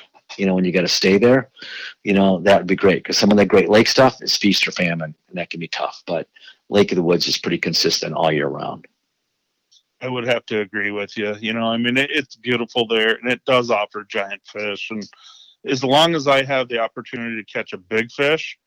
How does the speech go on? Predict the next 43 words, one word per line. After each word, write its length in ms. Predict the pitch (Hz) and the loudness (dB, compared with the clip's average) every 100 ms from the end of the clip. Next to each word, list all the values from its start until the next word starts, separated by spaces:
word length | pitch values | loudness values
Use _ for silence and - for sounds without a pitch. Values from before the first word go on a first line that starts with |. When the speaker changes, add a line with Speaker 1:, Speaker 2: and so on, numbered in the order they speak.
| _ _ _ _ | _ _ _ _
Speaker 2:
I'm 100 | 127 | -10
pretty 260 | - 135 120 | -2 -2 -2
content. 560 | - 107 - 110 98 - - | -4 -8 -4 -4 -4 -14 -8
Um, 440 | 123 107 101 101 - | -2 -2 -2 -6 -6
I 60 | 131 | -6
can 180 | 123 113 | -6 -4
catch 380 | 139 123 - - _ _ _ _ - | 0 0 -2 -16 _ _ _ _ -6
thirty-eight 460 | 131 127 123 120 | -2 2 2 0
to 80 | 117 | -6
forty-four 580 | - 120 120 117 120 113 | -6 -4 -4 -4 -2 -2
inches 380 | 117 117 107 107 | -4 -6 -6 -2
all 160 | 101 | -2
day 180 | 104 107 | -2 -6
long 380 | 104 107 107 120 | -2 0 0 -2
and 100 | 104 | -10
be 140 | 101 | -8
happy. 500 | 101 104 - 143 147 _ _ _ _ - - | -4 -4 -4 -6 -8 _ _ _ _ -16 0
But 200 | 127 113 | 2 2
just 320 | - 156 135 | -2 -4 -4
knowing 680 | 131 135 139 139 120 110 110 | -2 2 4 4 2 -4 -10
that 180 | 113 123 | -12 -12
you 120 | 113 | -8
have 240 | 117 117 | -6 -4
that 160 | 117 107 - | -6 -8 -10
potential 480 | - 113 113 107 | -10 -10 -10 -12
of 80 | 101 | -12
catching 340 | - 107 - 104 | -8 -8 -8 -12
a 60 | |
fifty, 500 | - 110 - 135 131 _ _ _ _ - | -4 -4 -2 -6 -6 _ _ _ _ -4
um, 560 | 120 110 107 104 104 - - | 0 0 -2 -6 -8 -16 -10
it, 180 | 139 139 | -8 -6
it's 200 | 147 135 | -8 -10
pretty 300 | - 143 131 - | -10 -6 -6 -4
cool 240 | 131 120 | -4 -2
to 60 | 107 | -2
know 180 | 107 110 | -4 -2
that 180 | 104 104 | -2 -4
in 60 | |
the 60 | 117 | -4
back 260 | 104 107 107 | -2 -2 -2
of 60 | |
your 140 | 113 104 | -6 -6
mind. 340 | 104 98 | -6 -8